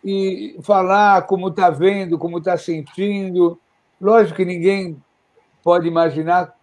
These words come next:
que as crianças, eh, eh, estejam,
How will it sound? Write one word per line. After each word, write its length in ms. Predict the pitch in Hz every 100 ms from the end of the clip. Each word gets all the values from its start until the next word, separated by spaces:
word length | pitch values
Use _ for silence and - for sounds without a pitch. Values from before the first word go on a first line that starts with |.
| _
que 100 | -
as 200 | 180 175
crianças, 760 | - 160 160 185 160 185 170 - _ _ _ _ -
eh, 480 | 160 160 156 151 - - _ _ -
eh, 360 | 156 151 151 151
estejam, 920 | 160 - 180 165 175 160 147 135 131